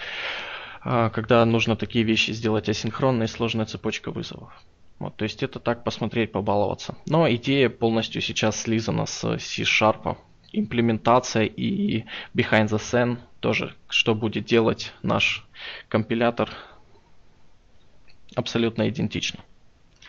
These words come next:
Вот, то есть, соответственно, это надо посмотреть, вот, кому интересно. Довольно сильно упрощает жизнь.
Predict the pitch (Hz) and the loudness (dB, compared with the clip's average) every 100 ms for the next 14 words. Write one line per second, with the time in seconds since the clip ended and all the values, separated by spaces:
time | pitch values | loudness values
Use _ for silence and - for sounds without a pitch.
0 | - - - - - - _ - - - | -20 -20 -20 -20 -20 -20 _ -20 -20 -20
1 | _ - - - - - _ - - 101 | _ -20 -20 -20 -20 -20 _ -12 -6 -6
2 | - - - 113 107 120 123 160 - 135 | -6 -8 2 2 2 -4 2 2 2 4
3 | 127 120 - - 135 120 113 117 113 - | 4 4 2 0 2 2 4 4 2 2
4 | 117 - 107 - 110 - - - - - | 0 0 -2 0 -2 -2 -16 -20 -20 -6
5 | - - - 117 127 113 123 117 113 - | -6 -2 2 4 4 4 2 2 0 -6
6 | - - 123 120 143 139 123 120 120 113 | -10 -12 -2 2 4 2 0 0 0 2
7 | 117 113 113 113 127 156 - | 0 0 0 2 2 0 -4